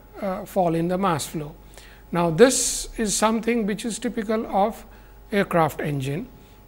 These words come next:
Uh, this is not a problem with any other land based application, and hence the aircraft engineers had to do something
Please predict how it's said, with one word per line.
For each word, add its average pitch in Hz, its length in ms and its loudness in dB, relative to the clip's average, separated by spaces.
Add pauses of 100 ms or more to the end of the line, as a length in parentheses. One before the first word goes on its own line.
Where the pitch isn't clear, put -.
(140)
Uh, 190 140 2
this 185 220 2
is 185 120 -2
not 190 200 2
a 190 80 0
problem 170 420 0
with 165 160 -2
any 175 240 0
other 165 240 0
land 165 440 2
based 180 280 0
application, 160 840 -2 (440)
and 196 160 4
hence 226 380 2
the 233 180 -2
aircraft 247 500 2
engineers 208 760 0 (300)
had 208 240 4
to 233 120 -2
do 226 180 2
something 190 580 0